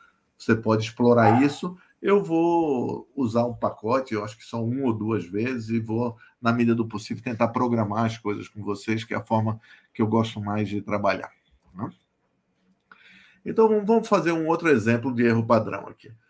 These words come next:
Suponha que a gente tem Y um até Y T, que são variáveis I e D independentes, identicamente distribuídas, cada uma com a distribuição exponencial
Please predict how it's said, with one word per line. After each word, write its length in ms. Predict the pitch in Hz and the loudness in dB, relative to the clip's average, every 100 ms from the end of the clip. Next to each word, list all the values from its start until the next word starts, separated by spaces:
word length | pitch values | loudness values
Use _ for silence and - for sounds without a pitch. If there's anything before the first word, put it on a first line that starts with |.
| _ _ | _ _
Suponha 460 | - 151 - 170 170 | -10 -8 -2 0 0
que 100 | 165 | -2
a 60 | 135 | -2
gente 160 | 135 | -4
tem 160 | 131 127 | -4 -4
Y 300 | 135 - 120 | -4 -4 -4
um 140 | 117 | -2
até 160 | 113 113 | 0 0
Y 360 | 110 - 123 117 | 0 -4 -8 -4
T, 240 | 147 165 170 | 0 0 0
que 120 | - | -6
são 340 | - 123 120 | -8 -6 -2
variáveis 580 | 117 117 110 110 110 98 | 2 2 2 2 0 2
I 160 | 120 113 | 2 2
e 40 | |
D 360 | 95 113 147 143 | 2 0 0 -2
independentes, 880 | 107 113 113 110 113 165 208 208 135 | -2 -2 -2 -4 -4 -4 -6 -8 -10
identicamente 600 | 120 117 113 117 113 117 | -6 -6 -6 -6 -6 -8
distribuídas, 560 | - 165 175 170 170 | -4 2 2 2 -2
cada 320 | - 175 170 151 | -4 -2 0 0
uma 180 | 151 | -2
com 120 | 147 143 | -4 -6
a 40 | |
distribuição 600 | 135 - 131 123 - 127 | -6 -6 -4 -4 -4 -8
exponencial 760 | 113 127 120 113 110 110 117 | -6 -6 -6 -6 0 0 -2